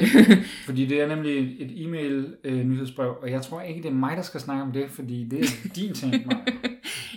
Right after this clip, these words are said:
Speaker 2: Jamen, det er, fordi jeg, øh, simpelthen har, øhm, jeg er i den heldige situation, at jeg, øh, har fået lov til at være med på at s-, til at skrive det her nyhedsbrev.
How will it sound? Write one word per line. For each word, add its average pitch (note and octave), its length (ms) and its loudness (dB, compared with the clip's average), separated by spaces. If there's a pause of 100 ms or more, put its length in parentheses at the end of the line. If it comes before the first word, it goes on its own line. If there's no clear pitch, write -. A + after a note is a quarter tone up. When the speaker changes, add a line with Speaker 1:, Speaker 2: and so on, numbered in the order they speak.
Speaker 2:
Jamen, B3 400 2
det C#4 220 4
er, A#3 680 2
fordi A#3 520 -4
jeg, G#3 480 2 (100)
øh, G3 80 -6
simpelthen G#3 640 -6
har, F3 480 -4
øhm, D#3 640 -10 (840)
jeg D3 200 0
er - 20 0
i F3 40 -2
den F3+ 180 -2
heldige F3+ 260 -6
situation, F#3 460 -10
at D#3+ 140 -12
jeg, D#3 400 -8 (100)
øh, D#3 220 -12
har D#3 80 -14
fået D3 260 -12
lov D3+ 160 -10
til - 120 -12
at D3+ 180 -10
være D3+ 120 -10
med D#3+ 240 -12
på E3+ 100 -10
at - 140 -16
s-, - 280 -20
til D#3+ 240 -10
at E3 100 -8
skrive A3+ 360 -4
det F3+ 100 -8
her E3+ 160 -10
nyhedsbrev. F3+ 480 -6